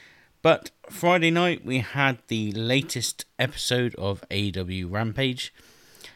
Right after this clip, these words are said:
and I think it's fair to say that Rampage needs a bit of a reboot, and I don't know if that's what this was exactly, but it felt like they tried to do something here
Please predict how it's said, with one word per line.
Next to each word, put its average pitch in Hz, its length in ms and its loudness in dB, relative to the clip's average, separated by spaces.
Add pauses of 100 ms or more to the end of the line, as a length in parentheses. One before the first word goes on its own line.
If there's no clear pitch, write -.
(120)
and 170 140 4
I 175 40 8
think 185 200 2
it's 123 100 -2
fair 160 220 4
to 156 100 -2
say 156 280 4
that 135 180 0
Rampage 120 800 0 (100)
needs 165 460 4
a 120 60 -6
bit 117 180 4
of 101 100 -2
a 120 40 2
reboot, 127 680 0 (880)
and 107 440 -2 (120)
I 123 80 -4
don't 175 160 0
know 160 200 6
if - 500 -2 (180)
that's 120 420 -2
what 127 200 -4 (180)
this - 400 -2
was 117 560 -2
exactly, 135 720 -2
but 113 180 -4
it 117 180 -2
felt 147 360 2
like 107 180 0
they 110 140 0
tried 117 420 -2
to - 120 -16
do 104 180 -4
something 98 640 -2
here 95 320 -4